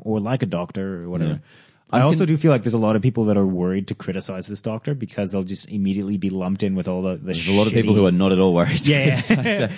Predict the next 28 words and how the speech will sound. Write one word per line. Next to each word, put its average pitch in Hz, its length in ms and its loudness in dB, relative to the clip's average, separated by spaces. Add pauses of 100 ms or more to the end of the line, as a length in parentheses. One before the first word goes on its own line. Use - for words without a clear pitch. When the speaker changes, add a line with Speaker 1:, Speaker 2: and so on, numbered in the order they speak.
(140)
Speaker 1:
There's 185 160 4
two 233 140 4
sides 147 300 2
to 98 100 -2
it, 98 40 -6
yeah. 110 160 -4
Speaker 2:
Yeah. 80 180 0 (240)
I, 139 240 2
I 127 200 2
think, 147 420 0
um, 104 440 0 (920)
this 120 180 2
is 135 100 0
a 139 60 2
real 110 220 2
fresh 101 260 -4
start 87 280 -4
for 101 60 -6
the 101 60 -4
show. 123 380 -4
Um, 80 440 -2
Stephen 92 320 -2
Moffat, 80 260 -4
the - 60 -10
showrunner 85 340 -2
from 85 100 -10
the 80 80 -4
last - 560 -6